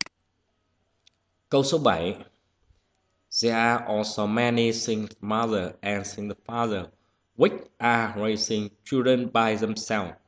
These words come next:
Có nhiều những người bố hoặc người mẹ đơn thân, single mother, đơn thân, đang nuôi dưỡng những đứa con của họ, chính họ đang nui dưỡng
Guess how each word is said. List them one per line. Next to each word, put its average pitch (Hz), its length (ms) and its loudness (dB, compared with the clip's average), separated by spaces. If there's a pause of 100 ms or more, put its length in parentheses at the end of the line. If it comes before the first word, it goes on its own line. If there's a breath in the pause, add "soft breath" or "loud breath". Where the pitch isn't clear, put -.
(440)
Có 139 100 2
nhiều 139 340 8
những 135 500 -2 (800)
người 107 260 -2
bố 113 300 8
hoặc 196 200 2
người 104 120 0
mẹ 104 280 0
đơn 139 260 10
thân, 143 320 2 (180)
single 117 460 -2
mother, 113 460 0 (320)
đơn 110 200 -2
thân, 110 200 -6 (1300 loud breath)
đang 139 540 0
nuôi 143 180 8
dưỡng 135 380 4
những 139 160 -6
đứa 147 200 0
con 135 240 0
của - 120 -8
họ, - 380 -10 (400)
chính 180 200 0
họ 147 160 -2
đang 113 180 -2
nui 120 120 0
dưỡng 113 240 -6